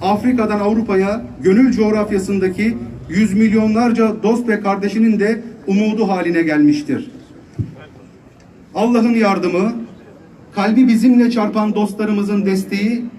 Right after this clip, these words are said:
ve Necip milletimizin samimi duasıyla inşallah bu umutları boşa çıkartmayacağız. İçimizdeki kimi bedbahtlara rağmen zalimler karşısında mazlumun hakkını savunmaya,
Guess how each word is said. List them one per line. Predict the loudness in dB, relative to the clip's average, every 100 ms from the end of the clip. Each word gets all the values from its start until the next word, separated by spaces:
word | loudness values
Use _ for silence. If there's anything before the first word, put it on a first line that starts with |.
| -4
ve | 0 0
Necip | 2 2 2
milletimizin | 2 0 0 -2 -2 0 -2
samimi | -2 -2 0 0 0
duasıyla | 0 -2 -4 -4 -2 -2 -4 -12 -20 -20 -2
inşallah | 0 2 0 -2 -4 -4
bu |
umutları | -4 -2 -4 -4 -2 -4
boşa | -4 -4
çıkartmayacağız. | -4 -4 -4 -2 -2 -2 -4 -8 -14 -20 -20 -20 -20 -20 -20 -20 -20 -10 -4
İçimizdeki | 2 4 4 4 4 4 4
kimi | 4 4
bedbahtlara | 4 2 -2 -2 0 2
rağmen | 2 0 0 0 -2 -6 -16 -20 -20 -20 -14
zalimler | -2 0 2 2 2 2 0
karşısında | -2 -2 -4 -4 -2 0
mazlumun | 0 0 0 0
hakkını | 0 -4 -4 -4
savunmaya, | -2 -2 -2 -2 -2 -2